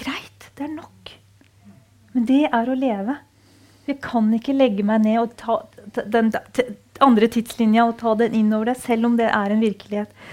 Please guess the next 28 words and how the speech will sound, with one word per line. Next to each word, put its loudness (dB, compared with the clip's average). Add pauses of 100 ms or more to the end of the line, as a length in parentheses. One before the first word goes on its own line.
(140)
Så -2
er 4 (840)
spørsmålet, -4 (340)
når 4
det 4
da 4
går 4
mot 0
slutten, -6
den 2
dagen 2
det 2
er 0
slutt, -12 (260)
så -4
er 0
det 4
dette 0
minnet 4
jeg -2
vil -12
se -8 (100)
tilbake -6
på. -12 (500)
Jeg 6
vil 4
ikke -4
se -2